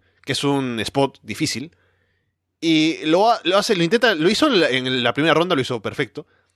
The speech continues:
En esta segunda, hace el salto la primera vez y no le sale, se cae por ahí. Pero, eh, se recupera, o sea, luego cuando Rhea Ripley va y la ataca o algo, lo que hace Casey es como golpearla,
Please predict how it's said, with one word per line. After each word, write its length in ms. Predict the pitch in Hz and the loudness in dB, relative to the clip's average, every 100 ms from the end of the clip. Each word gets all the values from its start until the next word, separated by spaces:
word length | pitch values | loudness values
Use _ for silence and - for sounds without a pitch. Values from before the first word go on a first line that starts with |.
| _ | _
En 140 | 123 | -4
esta 160 | 175 202 | -2 -2
segunda, 520 | - 208 233 208 208 170 | 0 2 2 2 0 2
hace 160 | 170 | 0
el 80 | 185 | 0
salto 340 | 151 202 190 190 | 2 2 2 2
la 120 | 156 | 2
primera 260 | 156 185 | 0 2
vez 200 | 185 202 | 2 0
y 40 | 143 | -2
no 100 | 151 | 0
le 100 | 160 | 0
sale, 360 | - 156 175 147 | 2 2 2 0
se 180 | 120 | -4
cae 300 | - 143 151 | -2 2 2
por 180 | 131 117 | 2 -2
ahí. 260 | 113 156 196 _ _ _ _ _ _ _ _ _ | -2 -2 -6 _ _ _ _ _ _ _ _ _
Pero, 440 | - 254 214 226 _ _ _ _ _ _ | 0 2 2 0 _ _ _ _ _ _
eh, 340 | 143 160 151 139 | 0 2 4 2
se 120 | 165 | 2
recupera, 520 | 160 143 147 240 254 | 0 0 0 2 4
o 60 | 175 | 4
sea, 180 | 175 160 | 2 0
luego 540 | 127 127 156 202 196 | -4 -4 2 2 2
cuando 320 | 151 135 131 127 101 92 113 | 0 0 0 -2 -6 -12 -8
Rhea 240 | 127 180 175 | 0 4 4
Ripley 280 | 180 180 147 | 2 0 2
va 240 | 143 160 | 4 4
y 80 | 143 | 2
la 100 | 107 | -2
ataca 440 | - 135 135 120 | 0 -2 0 0
o 80 | 107 | 2
algo, 320 | 135 131 160 _ _ _ _ _ _ _ | 2 0 -6 _ _ _ _ _ _ _
lo 160 | - 123 | -8 -2
que 80 | 151 | 0
hace 140 | 156 | 2
Casey 300 | 160 160 147 | 2 2 0
es 100 | 135 | 0
como 280 | 147 127 101 _ _ _ _ - | -2 -6 -8 _ _ _ _ -4
golpearla, 600 | 165 156 247 262 247 240 | 0 0 2 2 2 0